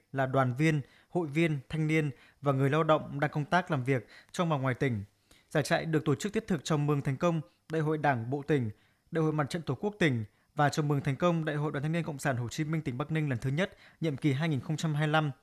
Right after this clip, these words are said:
hai nghìn không trăm ba mươi, tạo khí thế thi đua sôi nổi, cổ vũ đoàn viên, hội viên triển khai thực hiện thắng lợi các nghị quyết của đại hội, hăng say lao động sản xuất. Thông qua đó, giáo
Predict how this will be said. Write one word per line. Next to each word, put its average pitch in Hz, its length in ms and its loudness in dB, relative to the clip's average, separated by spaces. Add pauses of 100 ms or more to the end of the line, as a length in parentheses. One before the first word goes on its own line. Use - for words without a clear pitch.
(120)
hai 170 180 0
nghìn 147 140 2
không 147 180 -6
trăm 160 180 -2
ba 156 100 6
mươi, 156 280 4 (420)
tạo 135 240 4
khí 143 180 0
thế 143 440 2
thi 180 80 0
đua 160 180 2
sôi 165 160 0
nổi, 147 280 2 (360)
cổ 165 120 4
vũ 147 280 -2
đoàn 160 280 2
viên, 165 340 2
hội 175 140 -4
viên 160 300 2
triển 127 160 -4
khai 160 220 0
thực - 160 -8
hiện 143 160 -2
thắng 147 160 -4
lợi 165 180 2
các 185 200 -4
nghị 160 100 -2
quyết 208 260 -2 (100)
của 139 160 2
đại 143 120 -2
hội, 147 220 0 (400)
hăng 185 200 0
say 180 300 2
lao 180 140 2
động 160 240 2
sản 123 220 -2
xuất. 202 240 0 (380)
Thông 170 100 0
qua 156 120 4
đó, 135 320 6 (340)
giáo 151 200 2